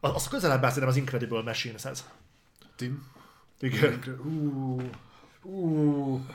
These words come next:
Speaker 2: hát ez már nem kerül ide föl. De szép emlékek fűződnek az Incredible Machines-hez.
Speaker 1: Igen, ahogy vérzés meg ilyenek.
Speaker 2: Igen, olyanok is.
Speaker 1: <laughs> Szóval nálam, nálam teljes mértékben, ö,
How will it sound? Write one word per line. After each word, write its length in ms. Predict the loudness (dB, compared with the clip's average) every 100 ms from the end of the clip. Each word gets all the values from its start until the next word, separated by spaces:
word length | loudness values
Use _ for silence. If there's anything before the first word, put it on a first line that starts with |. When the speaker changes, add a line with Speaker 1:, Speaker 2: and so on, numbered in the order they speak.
| -10
Speaker 2:
hát 200 | -8 -6
ez 80 | -6
már 140 | -6
nem 140 | -6 -4
kerül 280 | -6 -8
ide 160 | -10 -12
föl. 300 | -12 -16 -16 -18 -14
De 160 | -6 -2
szép 240 | 0 0
emlékek 540 | 0 -4 -6 -10 -12 -18 -20 -20 -20
fűződnek 480 | -6 -4 -4 -6 -10
az 100 | -10
Incredible 500 | -10 -12 -12 -12 -12
Machines-hez. 500 | -12 -12 -12 -10 -2
Speaker 1:
Igen, 180 | 0 2
ahogy 200 | 0 0
vérzés 340 | 2 2 0 -4
meg 140 | -4
ilyenek. 340 | -4 -4 -6 -12 -18 -14
Speaker 2:
Igen, 240 | -12 -10
olyanok 340 | -12 -14 -16 -4
is. 80 | 2
Speaker 1:
<laughs> 80 | 2 4 2 2 -2 -10 -12 -18 -20 -20 -14 -10 -8 -8 -10 -16 -18 -16 -16 -16 -18 -20 -20 -20 -20 -14
Szóval 380 | -4 4 4 6
nálam, 300 | 6 6 4
nálam 240 | 4 4 6
teljes 300 | 4 4 0
mértékben, 520 | -4 -2 -4 -2 -2
ö, 300 | 0 0 0